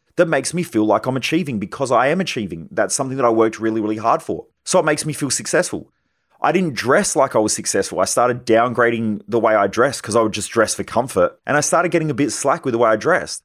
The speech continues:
Whereas recently, I've been dressing up a lot nicer, making sure I'm getting proper tailored fitted clothes again. And now, again, I'm feeling more successful. I've noticed my training has gone up to another level. My nutrition's gone up because I wanna feel more successful in my body.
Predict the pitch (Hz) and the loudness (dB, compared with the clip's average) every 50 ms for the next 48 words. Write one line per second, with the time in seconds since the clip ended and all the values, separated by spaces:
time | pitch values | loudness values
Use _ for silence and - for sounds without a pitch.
0 | _ 101 123 135 131 104 104 120 135 185 - - 180 139 107 95 98 110 - - | _ 0 2 2 2 4 2 2 2 2 0 -2 -2 0 0 0 0 -2 -4 -8
1 | _ _ _ _ _ - 113 104 139 131 127 107 131 131 127 - 135 131 151 - | _ _ _ _ _ -2 0 0 2 0 2 2 2 2 2 0 0 0 0 0
2 | - 156 135 120 98 110 107 98 95 - - 85 73 - - _ _ _ _ _ | 2 2 2 2 2 2 0 2 0 0 -2 -2 -4 -4 -8 _ _ _ _ _
3 | 101 113 120 120 - 127 - - 131 123 123 120 123 127 127 120 110 - - 127 | 0 0 0 0 -2 -6 0 0 0 0 2 0 0 0 -2 -2 -4 -2 -4 0
4 | 101 123 113 - - 120 127 127 123 117 120 - 135 120 113 101 - - 131 143 | 0 2 0 0 -2 -2 0 0 0 -2 -4 -4 -4 -4 -4 -6 -2 0 2 2
5 | 170 143 135 107 107 87 80 76 - _ _ _ _ _ _ - 127 135 131 127 | 2 2 0 -2 -4 -4 -6 -8 -14 _ _ _ _ _ _ -2 -2 0 2 2
6 | 135 143 147 147 131 - - - 117 107 135 147 165 147 117 - - 131 123 120 | 2 4 4 4 2 2 2 -2 -2 0 2 2 2 0 -2 -2 -2 -2 0 0
7 | 117 113 113 113 - - 101 - - 185 175 - 139 110 95 127 127 135 135 - | 0 2 2 2 0 -2 -6 -2 -2 -2 0 2 0 0 2 2 2 2 2 0
8 | 139 117 - - - - 175 175 180 160 120 117 107 95 113 104 104 98 98 - | -2 -2 -2 -4 -4 -4 -4 -2 -2 -4 -4 -6 -6 -2 0 0 2 2 0 0
9 | - 135 127 123 110 101 104 107 95 85 82 80 98 110 113 123 123 101 - - | 0 2 2 4 4 4 4 2 2 0 -4 -4 -2 0 0 0 -2 -2 -2 -4
10 | 160 - - 180 165 - - 123 107 95 78 - - - 107 - 113 131 120 113 | -4 -2 -2 -4 -2 0 2 2 2 0 -2 -6 -6 -8 -6 -4 0 0 2 2
11 | 120 120 120 117 - 123 117 113 113 110 - - 104 - - 117 113 - 120 117 | 2 0 0 -2 -4 -4 -2 0 -2 -2 -2 -6 -6 -2 -2 -2 -2 -2 -4 -4
12 | 104 104 98 90 - 104 107 104 95 82 120 151 131 85 - | -2 -2 -4 -6 -4 -2 0 0 0 2 0 0 0 -2 -8